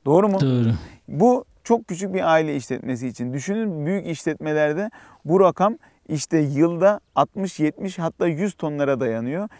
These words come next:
Speaker 1: Beş yıllığın bilançosunu söylüyorum, altı yüz ton. Yani burada yüzde on, yüzde on beşlerde bir kayıp var. Bu silaj inokulantları bu kayıpların yüzde üç ila yüzde beşlere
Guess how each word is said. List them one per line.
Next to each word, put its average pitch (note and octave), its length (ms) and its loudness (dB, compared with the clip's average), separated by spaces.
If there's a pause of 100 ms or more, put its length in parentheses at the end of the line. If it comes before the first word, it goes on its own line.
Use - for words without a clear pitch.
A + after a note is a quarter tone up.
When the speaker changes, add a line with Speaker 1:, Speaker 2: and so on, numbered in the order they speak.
(160)
Speaker 1:
Beş F3 280 4
yıllığın D3+ 400 0
bilançosunu D3 520 -2
söylüyorum, D3 460 -4
altı C#3+ 300 0
yüz G2+ 120 -8
ton. G2 180 -16 (680)
Yani D#3+ 340 2
burada E3 260 -2
yüzde D#3 360 -2
on, F3+ 300 0
yüzde E3 280 -2
on E3+ 220 -2
beşlerde D#3 400 -4
bir D3 60 -12
kayıp D#3+ 340 -4
var. D3 160 -2 (380)
Bu E3+ 120 2
silaj E3+ 360 2
inokulantları C#3 800 -2
bu D#3+ 100 -4
kayıpların D#3+ 680 0 (280)
yüzde D#3+ 380 0
üç F3+ 200 -6
ila D#3 180 2
yüzde D3+ 400 0
beşlere D3+ 500 0